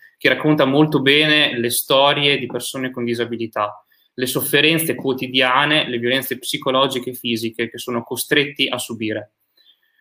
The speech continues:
Storie e persone, eh, due termini che mi permettono di arrivare alla prima domanda per la, per la nostra ospite Fulvia,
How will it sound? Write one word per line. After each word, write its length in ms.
Storie 520
e 100
persone, 880
eh, 500
due 200
termini 500
che 340
mi 120
permettono 560
di 40
arrivare 600
alla 200
prima 260
domanda 640
per 120
la, 300
per 100
la 60
nostra 400
ospite 540
Fulvia, 760